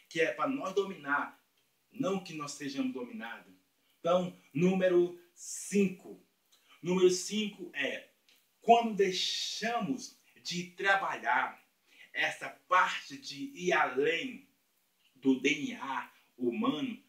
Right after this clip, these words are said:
uma hora ou outra, entramos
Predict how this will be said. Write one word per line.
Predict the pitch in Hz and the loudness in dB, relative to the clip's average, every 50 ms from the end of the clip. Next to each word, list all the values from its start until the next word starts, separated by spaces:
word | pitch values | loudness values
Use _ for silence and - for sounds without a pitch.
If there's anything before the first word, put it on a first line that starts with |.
| _ _ _ _ _ | _ _ _ _ _
uma | 175 180 180 - - - | 0 2 4 4 4 4
hora | - 190 208 214 208 202 190 - - | 4 6 6 6 4 2 -2 -6 -6
ou | - 220 - 349 - 277 | 2 4 4 6 6 6
outra, | - - - - - - - - _ _ _ _ _ _ _ _ _ _ - _ | 6 4 2 -2 -8 -16 -20 -20 _ _ _ _ _ _ _ _ _ _ -10 _
entramos | 190 196 185 - - - _ - 196 208 214 226 226 214 175 135 123 - - - - - | 0 0 0 0 -4 -10 _ 4 6 6 6 2 -2 -2 -2 -2 -2 -4 -8 -12 -16 -20